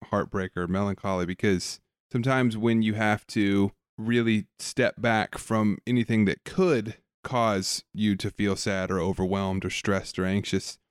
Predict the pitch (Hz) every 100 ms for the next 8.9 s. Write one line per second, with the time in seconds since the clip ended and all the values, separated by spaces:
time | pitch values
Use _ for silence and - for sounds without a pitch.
0 | _ - 110 113 113 113 110 107 101 82
1 | 104 - 95 104 104 - 104 - 101 98
2 | 95 - _ 107 104 104 104 104 98 95
3 | 85 98 - 101 98 95 95 90 90 -
4 | 92 98 90 - 123 131 120 127 113 120
5 | 120 110 104 104 123 - 110 101 101 107
6 | 107 104 101 98 - 104 117 117 113 123
7 | 131 - 107 120 120 117 110 104 104 90
8 | - - 117 107 - 117 113 107